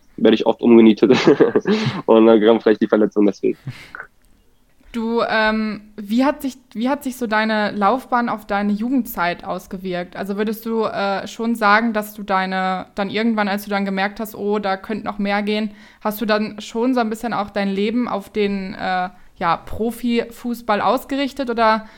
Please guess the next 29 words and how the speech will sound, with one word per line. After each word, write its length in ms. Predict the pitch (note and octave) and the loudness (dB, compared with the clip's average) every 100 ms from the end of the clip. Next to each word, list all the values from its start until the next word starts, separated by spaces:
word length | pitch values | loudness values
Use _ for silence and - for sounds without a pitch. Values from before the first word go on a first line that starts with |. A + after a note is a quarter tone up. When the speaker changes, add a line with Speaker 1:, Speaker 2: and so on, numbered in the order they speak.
| - - | -20 -6
Speaker 2:
hast 260 | A3 A3 | -6 -4
du 60 | A3+ | -4
immer, 440 | G#3+ G#3 G#3 G3+ G3+ | 0 0 2 0 -2
ähm, 360 | G3+ G3+ G3 G#3 | -2 -4 -8 -14
schön 400 | - G#3+ G#3 F#3+ | -6 -2 0 0
deine 560 | F#3 F#3+ F#3+ F#3 G#3 | 0 0 -2 -2 -6
Schullaufbahn 640 | - A3 F#3 F#3 - F3+ - | -10 -4 -4 -4 -4 -4 -6
auch 140 | F3+ | -10
durchgezogen? 720 | F3+ F3+ F3+ - F3+ F3+ G#3 _ _ _ _ _ _ _ _ _ _ - - - - | -12 -12 -16 -14 -12 -12 -16 _ _ _ _ _ _ _ _ _ _ -20 -20 -4 4
Speaker 1:
Ähm, 580 | C3+ C3 C3 B2+ B2+ - - _ | 8 8 6 2 0 -4 -20 _
meine 200 | B2+ B2 | 4 4
Schullaufbahn 640 | - E3 E3 D3+ C3+ D3 D3+ | 6 8 8 6 6 4 4
habe 180 | A2 B2+ | 2 0
ich, 180 | - - | 0 2
ähm, 840 | B2+ A#2+ A#2+ A#2+ A#2+ A#2+ A#2+ - - - - | 6 6 6 4 2 -2 -2 -6 -14 -20 -14
bis 180 | B2+ - | -6 -4
zur 120 | B2 | 2
zehnten 260 | - B2+ B2+ | 6 6 6
Klasse 280 | C#3 - | 2 6
auch 220 | A#2 A2 - A#2 | 4 4 -2 4
durchgezogen. 640 | B2+ C#3 E3 - E3+ E3+ C3 | 4 6 2 4 6 6 6
Dann 140 | A#2 | 4
habe 160 | A2+ A2+ | 4 2
ich 180 | - | -4
zwei 200 | - B2 | -2 4
Jahre 340 | A#2+ B2 A#2+ A2+ | 6 6 4 4
mein 220 | A2 G#2+ | 4 2
Fachabi 360 | - C3+ D3 D3+ | 0 2 2 4
versucht 460 | D#3 C#3+ E3+ E3+ | 4 6 4 4